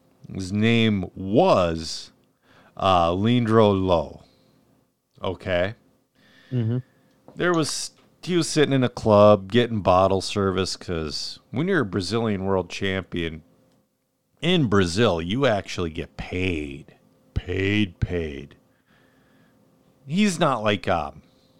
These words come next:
Speaker 1: a Michael Jordan down there, but let's say he's like Tony Stewart level of fame. Okay?
Speaker 2: Okay.
Speaker 1: So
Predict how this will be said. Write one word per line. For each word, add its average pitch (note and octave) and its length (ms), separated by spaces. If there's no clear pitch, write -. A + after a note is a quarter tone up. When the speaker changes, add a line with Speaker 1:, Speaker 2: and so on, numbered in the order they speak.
Speaker 1:
a A#2+ 60
Michael G#2+ 420
Jordan F#2 520
down E2 360
there, E2+ 180
but F#2 260
let's E3 220
say D3 220
he's A2+ 340
like F2+ 280
Tony G#3+ 340
Stewart G#2 540
level E2 340
of D#2 100
fame. - 320
Okay? F#2 400
Speaker 2:
Okay. G2+ 160
Speaker 1:
So A2+ 840